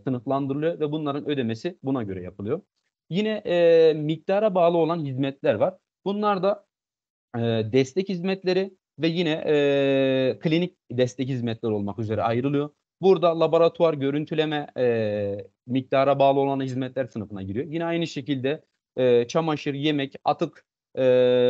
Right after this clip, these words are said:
gibi, e, durumlar ise, e, baktığımızda,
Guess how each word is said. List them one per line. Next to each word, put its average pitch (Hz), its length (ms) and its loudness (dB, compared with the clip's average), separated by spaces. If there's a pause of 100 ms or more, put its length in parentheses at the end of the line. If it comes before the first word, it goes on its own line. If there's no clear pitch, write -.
(220)
gibi, 156 420 0
e, 127 480 0
durumlar 165 360 -2
ise, 123 220 -6 (240)
e, 123 40 -4 (760)
baktığımızda, 113 800 -2